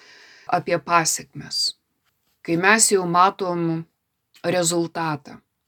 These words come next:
Bet šiuolaikinė kultūra yra linkusi nuvertinti šėtono buvimą ir veikimą. Ir tiesiog, e, mes perkeliam šėtoną tarsi į kažkokį pasakų lygmenį,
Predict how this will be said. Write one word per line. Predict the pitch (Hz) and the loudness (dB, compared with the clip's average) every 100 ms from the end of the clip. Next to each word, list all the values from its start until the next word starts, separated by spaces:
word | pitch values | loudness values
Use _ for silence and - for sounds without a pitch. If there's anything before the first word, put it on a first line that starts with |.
| _ | _
Bet | 170 160 202 202 208 - 185 | -8 2 6 6 4 -4 -4
šiuolaikinė | - 196 185 196 277 269 220 | 0 0 0 -2 0 2 2
kultūra | 214 196 - 202 294 294 | 0 -2 0 2 4 4
yra | - 202 214 233 | 2 2 2 4
linkusi | 240 254 220 214 - | 4 2 2 0 0
nuvertinti | 208 196 180 202 302 320 - - 170 165 - 185 170 165 _ _ _ | -2 0 0 4 6 4 2 -2 -4 -4 -4 -2 -2 -4 _ _ _
šėtono | - 190 170 220 214 175 | 0 0 4 4 6 4
buvimą | 160 170 196 208 165 | 0 0 2 2 2
ir | 165 | 0
veikimą. | 156 165 147 - 254 196 139 - _ _ _ _ _ _ _ - | 2 2 0 0 0 2 -2 -4 _ _ _ _ _ _ _ -4
Ir | 190 190 190 196 196 | 2 4 6 4 2
tiesiog, | - 233 233 302 311 311 - 262 | 0 0 4 4 4 2 -2 2
e, | 262 247 240 226 - _ _ _ - | 6 6 4 -2 -6 _ _ _ -12
mes | 202 208 277 285 | -2 2 2 2
perkeliam | - 180 277 359 - 262 247 247 226 214 - - - | 0 4 4 2 2 4 4 4 2 -4 -6 -16 -10
šėtoną | - - 180 247 277 254 202 | -4 -2 0 0 2 2 2
tarsi | 214 226 226 208 | 0 0 -2 -4
į | 196 | -4
kažkokį | 196 180 - 208 - | -4 -6 -4 -6 -6
pasakų | - 196 226 - 165 - | 0 2 2 0 -2 -4
lygmenį, | 151 170 196 311 311 311 | -4 -4 -2 2 4 2